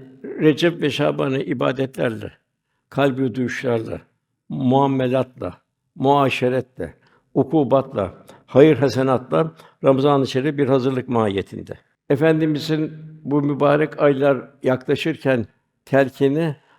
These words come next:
"Allahümme barik lena fir Recebe ve Şaban ve bellighna Ramazan." Yani bu duayı devamlı tekrarlamamız, Cenab-ı Hakk'a iltica etmemiz, Cenab-ı Hakk'ın bu Recep ve Şaban ayını mübarek kılması,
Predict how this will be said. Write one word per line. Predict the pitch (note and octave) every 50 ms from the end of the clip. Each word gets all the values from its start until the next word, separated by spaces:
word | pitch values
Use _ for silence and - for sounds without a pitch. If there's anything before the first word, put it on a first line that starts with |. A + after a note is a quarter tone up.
| _ _ _ _
"Allahümme | C3 C#3 C#3+ D3 D3 C#3 C#3+ D3 D3+ C#3+ A#2+ A2
barik | C3 C#3 C#3+ C3+ D3+ C#3+
lena | D#3 C#3+ C#3+ C#3 C#3 B2
fir | - D#3 C#3 B2+
Recebe | C#3+ C#3+ A#2 C#3+ C#3 C3+ B2+
ve | B2+ C3
Şaban | B2 - C3+ C3 C3 A#2+ A#2+ C#3 D#3 E3 E3+ D#3+ D#3 _ _ _ _ _ -
ve | C3 C#3 B2
bellighna | C#3 C#3+ C3 B2+ B2 A#2+ A#2+ C#3 C#3+ C3+ A#2
Ramazan." | A#2 A2+ G#2+ G#2+ G2 F#2+ F2+ E2 - _ _ _ _ _ _ _ _ _ _ _ _ _ -
Yani | - A#2+ B2+ B2+ B2+ D3
bu | D#3+ D#3 C#3+ - E2+ - - - - G3+
duayı | C#3+ C3+ C#3 C#3+ C#3 C3 B2+ B2+ C#3 D3 D3+ - - - _ _
devamlı | A2 A2 C3 C3+ C3+ C3 B2+ C3+ C3+
tekrarlamamız, | B2 - C3 C3 B2+ - C3+ B2+ B2+ A#2+ B2 A#2+ A#2+ A#2+ A#2+ C3+ D3 - - _ _ _ _ _ _ _
Cenab-ı | - D3+ C3+ C3+ C3+ B2+ A#2+ A2 B2
Hakk'a | B2 A#2+ B2 B2
iltica | F#2 A#2 A2 - B2+ G#2+ - C3 C3
etmemiz, | C3+ C3+ D#3+ D3+ C#3+ C#3+ D#3 D#3+ - - - _ _ _ _ - _ - A#2+
Cenab-ı | A#2 C3 C3 C3+ C3+ C3+ B2+ A#2+ C3+
Hakk'ın | C3 A#2+ C#3 C#3+ B2+
bu | B2 A#2+
Recep | B2+ C3 B2 - D#3 C#3+ A#2+ - _ _ _
ve | D3 B2+ A#2+
Şaban | - - - B2 A#2+ A#2+ C3 C#3+ C#3+
ayını | C3+ C3 B2 A#2+
mübarek | A2+ A2+ G2+ A#2+ A#2+ A2+ A2+ C3 - -
kılması, | - B2+ A#2+ B2+ B2+ B2+ - - C#3 C3